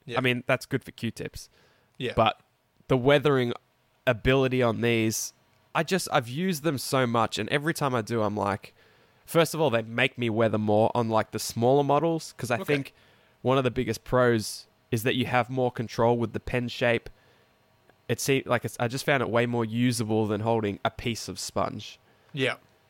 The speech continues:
Speaker 2: And for me, I've also got, like, a limited space on my desk, and they're way easier to store and reuse than it is, like, keeping a few big sponges around that you wanna, like,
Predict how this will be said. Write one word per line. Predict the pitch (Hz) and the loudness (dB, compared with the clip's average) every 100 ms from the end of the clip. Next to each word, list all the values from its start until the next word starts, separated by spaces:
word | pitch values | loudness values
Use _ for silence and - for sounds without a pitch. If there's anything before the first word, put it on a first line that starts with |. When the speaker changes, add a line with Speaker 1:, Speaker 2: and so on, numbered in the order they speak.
| _ _ _ | _ _ _
Speaker 2:
And | - 135 | -4 -4
for | - 139 | -4 -4
me, | 143 160 | 2 2
I've | - 131 | 4 2
also | 135 143 139 | 0 -2 -2
got, | 127 | 0
like, | - 113 | 0 -2
a | 117 | 0
limited | 127 147 143 117 | 0 0 -2 -6
space | - - 123 120 | -10 -2 0 0
on | 113 | -4
my | 104 | -8
desk, | 104 127 104 - - | -4 -2 -2 -4 -12
and | - 113 | -8 -2
they're | 117 | -2
way | 110 123 | 2 0
easier | 131 123 113 117 | 2 -2 -2 -2
to | 98 | -2
store | 101 - 123 113 113 | -4 -4 0 4 4
and | 101 | 2
reuse | 98 113 113 113 117 101 - | 0 -2 0 0 2 0 -2
than | 101 | -4
it | 95 | -2
is, | 104 95 | -2 -2
like, | 107 90 92 - _ _ _ _ _ | 0 0 0 -10 _ _ _ _ _
keeping | - 123 113 | -6 -4 -4
a | 92 | -6
few | - 110 | -4 -4
big | 101 110 | -2 -4
sponges | - - 110 110 95 104 | -4 -2 -2 -2 -6 -6
around | 90 92 90 | -4 -2 -2
that | 92 | -4
you | 90 | -4
wanna, | 95 85 - | -2 -4 -4
like, | 87 | -6